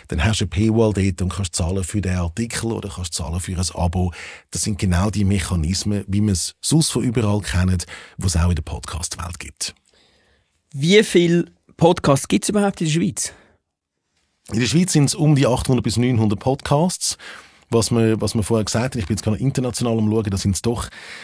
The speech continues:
Speaker 1: doch einige mehr. Ich muss schnell Zahlen führen, nein, ich bin, ich bin überhaupt kein Zahlenmensch, darum ich muss die jedes Mal nachschauen. Also, insgesamt sind's fünfhundertsechsundvierzig Komma sieben Millionen Podcast-Hörerinnen und Hörer,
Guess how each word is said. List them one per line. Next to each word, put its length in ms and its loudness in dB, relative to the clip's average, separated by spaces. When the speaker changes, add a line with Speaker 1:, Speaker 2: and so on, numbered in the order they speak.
Speaker 1:
doch 180 2
einige 440 2
mehr. 300 4
Ich 60 2
muss 160 -8
schnell 140 -2
Zahlen 300 -4
führen, 260 -2
nein, 180 0
ich 140 -6
bin, 260 -2
ich 80 -12
bin 120 -10
überhaupt 460 -2
kein 200 0
Zahlenmensch, 720 -2
darum 240 0
ich 100 -10
muss 140 -2
die 100 -4
jedes 220 0
Mal 100 2
nachschauen. 460 0
Also, 320 2
insgesamt 720 4
sind's 280 -2
fünfhundertsechsundvierzig 1080 -4
Komma 220 0
sieben 360 -2
Millionen 580 2
Podcast-Hörerinnen 1600 0
und 380 -2
Hörer, 480 2